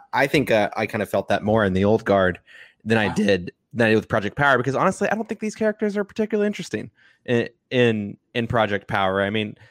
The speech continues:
Speaker 1: father wants his daughter back. Cool. Police officer wants to, wants to clean up the streets. Cool. Teenage drug dealer wants to have a rap career. Cool. Like, that's fine. Like, it's, it, it, it feels like whatever. I, I don't actually feel like,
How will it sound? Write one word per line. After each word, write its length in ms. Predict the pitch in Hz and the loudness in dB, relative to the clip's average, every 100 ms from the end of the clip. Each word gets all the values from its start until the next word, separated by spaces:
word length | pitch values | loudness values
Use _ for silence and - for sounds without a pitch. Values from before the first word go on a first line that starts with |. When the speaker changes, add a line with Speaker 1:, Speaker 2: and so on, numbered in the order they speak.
| _ _ _ _ _ _ | _ _ _ _ _ _
Speaker 1:
father 480 | - 120 127 131 | 0 2 4 4
wants 220 | 127 131 - | 4 2 0
his 120 | 120 | 0
daughter 300 | 123 120 101 | 2 2 0
back. 320 | 104 107 - | -2 -6 -8
Cool. 340 | - 107 104 _ _ - | -6 -6 -6 _ _ -12
Police 340 | 131 131 - | -6 -6 0
officer 360 | 143 131 135 127 | -2 -2 -4 0
wants 220 | 120 117 | -2 -2
to, 180 | 120 110 - | -6 -6 -6
wants 240 | 127 - | -8 -8
to 60 | 113 | -8
clean 180 | 131 | -6
up 60 | 123 | -6
the 80 | 120 | -6
streets. 360 | - 113 - _ _ - | -4 -4 -6 _ _ -10
Cool. 340 | 113 107 98 _ - | -6 -6 -8 _ -4
Teenage 360 | 139 135 120 | 0 0 -2
drug 200 | 135 127 | -2 -2
dealer 240 | 127 123 117 | 0 0 0
wants 200 | 117 - | -2 -4
to 100 | 113 | -4
have 140 | 110 | -2
a 40 | |
rap 220 | 104 110 - | 0 -2 -2
career. 320 | 110 95 - _ _ | -8 -10 -12 _ _
Cool. 240 | - 120 104 | -4 -2 0
Like, 140 | 131 | -4
that's 220 | 135 - - | -4 -8 -6
fine. 240 | 160 107 | -6 -4
Like, 180 | 107 - | -6 -8
it's, 160 | 104 | -8
it, 140 | 82 - | -8 -8
it, 160 | 110 - | -8 -8
it 100 | 120 | -10
feels 300 | - 131 120 | -4 -2 -2
like 160 | 110 - | -4 -2
whatever. 420 | 107 107 107 104 | 0 2 2 2
I, 100 | 104 | 0
I 80 | 113 | 2
don't 180 | 113 - 110 | 0 0 -6
actually 280 | 107 - 107 | -6 -6 -10
feel 240 | - 113 | -4 0
like, 340 | 104 104 - | 0 0 -4